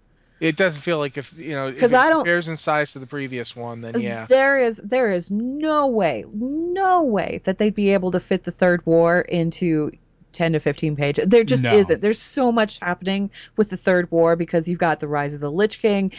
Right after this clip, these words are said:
Speaker 2: you've got the return of Archimonde, you've got the, you've got Thrall and the actual formation of the Horde. You've got,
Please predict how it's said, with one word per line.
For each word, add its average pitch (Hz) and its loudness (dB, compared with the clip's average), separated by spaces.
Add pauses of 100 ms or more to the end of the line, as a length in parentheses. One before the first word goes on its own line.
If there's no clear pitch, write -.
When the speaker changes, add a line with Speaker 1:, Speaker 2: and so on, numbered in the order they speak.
(160)
Speaker 2:
you've 160 -4
got 160 2
the 151 0
return 151 0
of 151 -8
Archimonde, 185 0 (260)
you've 185 -2
got 165 0
the, 151 -2 (180)
you've 185 2
got - 2
Thrall 196 0 (260)
and 190 -6
the 196 -6
actual 190 -6
formation 180 -6
of 170 -6
the 165 -2
Horde. 180 -2
You've 185 -6
got, 180 0